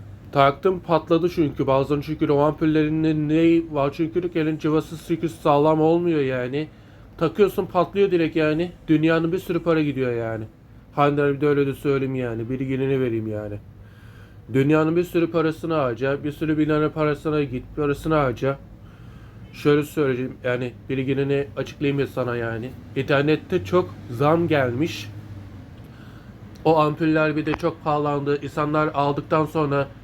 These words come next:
insanlar aynı anda bunu ampul düğünü takacaklar. Binlerce şeyini takacak. Sonra yani taktıktan sonra bir de ne olacak? Ampul patlarsa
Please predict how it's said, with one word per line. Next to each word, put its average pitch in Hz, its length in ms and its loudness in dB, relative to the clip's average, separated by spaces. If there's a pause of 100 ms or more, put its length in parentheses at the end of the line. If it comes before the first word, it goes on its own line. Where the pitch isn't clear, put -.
(520)
insanlar 151 540 2
aynı 143 260 2
anda 147 200 2
bunu 143 180 0
ampul 143 340 0
düğünü 143 280 2
takacaklar. 123 640 -2
Binlerce 143 460 0
şeyini 143 340 -2
takacak. 127 440 -2 (1800)
Sonra 160 460 2
yani 175 500 2
taktıktan 170 540 0
sonra 170 380 0
bir 165 100 -4
de 170 120 2
ne 170 60 0
olacak? 170 380 2
Ampul 165 300 0
patlarsa 170 720 0